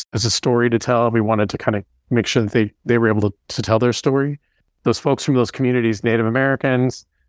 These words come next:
the community of Latter-day, you know, the, the Latter-day Saint or Mormon community,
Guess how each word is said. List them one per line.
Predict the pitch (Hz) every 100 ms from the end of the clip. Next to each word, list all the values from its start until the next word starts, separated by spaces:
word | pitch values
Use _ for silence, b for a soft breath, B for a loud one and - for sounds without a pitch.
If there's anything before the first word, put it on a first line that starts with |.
| _
the | 127 110
community | 143 131 127 120
of | 117
Latter-day, | 113 117 113 104 -
you | 127
know, | 113
the, | 110 107 -
the | 117
Latter-day | 110 123 123
Saint | - 131
or | 107
Mormon | 110 117 123
community, | 113 139 123 127 127 127